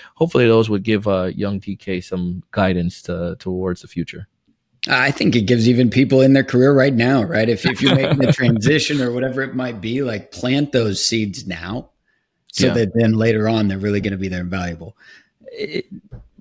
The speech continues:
Speaker 2: outside of sales, you, you're doing a podcast,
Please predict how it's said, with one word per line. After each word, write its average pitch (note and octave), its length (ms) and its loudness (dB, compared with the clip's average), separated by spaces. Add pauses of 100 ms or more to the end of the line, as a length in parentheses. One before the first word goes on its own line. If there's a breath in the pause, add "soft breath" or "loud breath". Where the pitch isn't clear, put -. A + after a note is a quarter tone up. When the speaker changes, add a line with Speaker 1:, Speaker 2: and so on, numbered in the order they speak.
(260)
Speaker 2:
outside D#3+ 600 2
of C#3+ 140 2
sales, - 600 -4
you, B2+ 160 4
you're D3 220 2
doing A#2+ 260 -2
a F#2 40 -6
podcast, A#2+ 920 -4